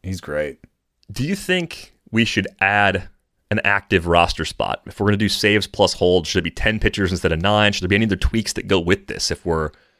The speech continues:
Speaker 2: if we're considering trying to make these relievers a, a bigger part of the game?
Speaker 1: I think if you add holds as a separate category, then you should add another reliever slot or something, yeah.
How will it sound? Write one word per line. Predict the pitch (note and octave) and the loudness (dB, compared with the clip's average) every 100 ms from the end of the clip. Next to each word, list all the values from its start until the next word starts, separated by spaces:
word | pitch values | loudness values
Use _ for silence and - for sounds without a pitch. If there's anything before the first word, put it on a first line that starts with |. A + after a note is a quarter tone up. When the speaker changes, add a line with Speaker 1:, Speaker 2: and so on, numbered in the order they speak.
| _ _ _ - | _ _ _ -8
Speaker 2:
if | F2 | -4
we're | - | -2
considering | F#2 - G2 F#2+ E2 E2 D#2+ - _ _ _ _ _ - | 0 2 2 4 2 0 -6 -12 _ _ _ _ _ 0
trying | G#2 G#2 | 2 4
to | G2 | 2
make | F#2 F2+ | 2 0
these | F#2+ E2+ | -2 0
relievers | F2 E2+ F2 E2+ D#2+ | 0 2 2 2 0
a, | E2+ D#2 | 0 0
a | D#2 | -2
bigger | F#2 F#2 E2+ | -2 -2 -2
part | - E2+ D#2 D2+ _ _ _ - | -2 0 0 -2 _ _ _ -6
of | D2+ | -6
the | D2+ | -6
game? | D#2 C2+ B1 _ _ _ _ - - | -10 -10 -12 _ _ _ _ -20 -2
Speaker 1:
I | A#3 | 2
think | B3 A3+ | 4 4
if | F3+ | 0
you | D#3+ | 2
add | C#3+ C#3 C3+ B2+ | 2 4 4 2
holds | G#2+ B2+ C3 G2+ | 4 6 6 4
as | A2 G#2+ | 2 2
a | G#2 | 2
separate | B2+ G#2 A2 | 4 2 2
category, | - A2 G#2 F2+ F#2 F2+ | 2 2 2 0 0 0
then | F#2+ F#2 | 0 -2
you | F2+ | -6
should | - F#2+ F2+ F2 - | -4 0 0 -2 -4
add | F#2+ F#2+ F#2+ F#2 | -2 2 2 0
another | F2+ F2+ F2+ F2 | -6 -4 -2 -2
reliever | F2 E2+ E2+ E2 | -6 -6 -6 -8
slot | - E2+ D#2 | -6 -4 -4
or | E2 | -6
something, | F2+ E2 D#2+ D#2 | -8 -8 -10 -8
yeah. | D#2 D2+ | -8 -10